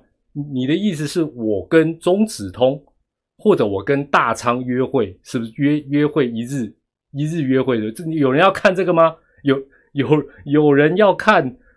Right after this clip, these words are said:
团长跟中指通约会吗？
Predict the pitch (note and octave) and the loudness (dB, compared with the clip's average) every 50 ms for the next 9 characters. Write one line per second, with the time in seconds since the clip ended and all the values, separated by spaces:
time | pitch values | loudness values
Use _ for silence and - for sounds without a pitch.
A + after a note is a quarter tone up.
0 | _ _ _ _ _ _ _ _ - - C#3+ D3 E3+ G#3 - D#3+ B2+ A#2+ A#2+ D#3+ | _ _ _ _ _ _ _ _ 2 4 4 4 4 4 2 0 0 2 2 0
1 | E3 E3 D#3+ - F3 F#3+ G3+ - - C#3+ B2 - C3+ D3+ D#3 E3 E3+ - _ _ | 0 0 0 0 0 0 0 -2 -4 -6 -6 -2 -2 -2 -2 -4 -8 -16 _ _
2 | _ _ _ _ _ _ _ _ _ _ _ _ _ - E3 F3 E3+ D#3+ F#3 F#3 | _ _ _ _ _ _ _ _ _ _ _ _ _ -2 0 0 2 2 2 0
3 | D#3+ D3+ D3 C#3+ C#3+ C#3+ | 0 0 -2 -4 -8 -12